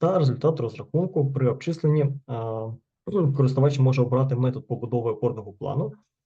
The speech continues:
та метод побудови оптимального плану для отримання більш точного, більш точної відповіді. Ми можемо побачити, що в нас присутня, а, невеликий опис,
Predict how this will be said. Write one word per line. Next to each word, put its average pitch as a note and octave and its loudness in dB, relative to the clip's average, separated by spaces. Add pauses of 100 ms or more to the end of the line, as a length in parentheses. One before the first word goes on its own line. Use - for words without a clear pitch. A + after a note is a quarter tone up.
(100)
та A2+ 0
метод C#3 -2
побудови C#3+ 0
оптимального C3 -2
плану C3+ -10 (140)
для A#2 -2
отримання D3 2
більш A#2+ -4
точного, B2+ -4 (260)
більш C3+ 4
точної B2 -4
відповіді. C3+ -14 (460)
Ми F3 2
можемо C#3 8
побачити, B2+ 0
що - -10
в A#2+ -8
нас A2+ -4
присутня, - -6
а, G#2+ -2
невеликий B2+ 4
опис, - -4